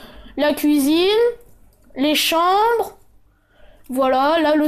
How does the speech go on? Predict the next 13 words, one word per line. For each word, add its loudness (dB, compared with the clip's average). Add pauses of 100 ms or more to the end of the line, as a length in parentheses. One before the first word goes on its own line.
(240)
un -4
petit -6
salon. 0
Là, 0
le 0
centre -2
principal -2
où 0
vous -6
pouvez -6
hacker -2
ici, -2
apparemment. 0